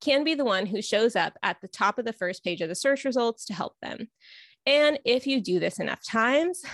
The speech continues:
<laughs> create enough pieces of content that are optimized for different keywords, if you do that enough times over a long enough period of time,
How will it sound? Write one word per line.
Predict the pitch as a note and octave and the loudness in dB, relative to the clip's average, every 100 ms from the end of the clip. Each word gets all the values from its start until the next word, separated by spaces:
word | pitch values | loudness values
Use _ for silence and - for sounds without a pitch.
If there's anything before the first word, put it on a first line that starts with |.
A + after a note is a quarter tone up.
| - | -6
<laughs> | A3+ G#3+ | -2 -4
create | - F#3 | -2 0
enough | F#3+ F3+ - | 0 -2 -2
pieces | A#3 C4+ C#4+ | -4 -2 -4
of | D4+ | 0
content | C4 A#3+ B3+ B3+ | 2 2 2 0
that | G#3 E3+ | 0 -2
are | - | 0
optimized | G3+ - B3+ A#3 A#3+ | -2 0 -2 -2 -2
for | A#3+ | -4
different | A#3+ C4 C4+ | -2 -4 -6
keywords, | - - D3 - - _ - - - - - | -6 -2 -2 -4 -10 _ -20 -20 -20 -10 -6
if | |
you | G3+ | -4
do | G3+ B3 | 0 4
that | A3+ F#3+ | 4 4
enough | G3 C#4 | 2 -2
times | - A#3+ F#3+ F3+ C4 - - | -2 0 2 2 -2 -6 -6
over | G3 F#3 F#3 | -4 2 2
a | F3 | 2
long | F3+ A3 | 0 0
enough | B3+ A#3 | 0 -2
period | - G3 F3 | -2 -2 0
of | E3+ | -2
time, | - F#4+ C4+ B3+ | 0 2 2 0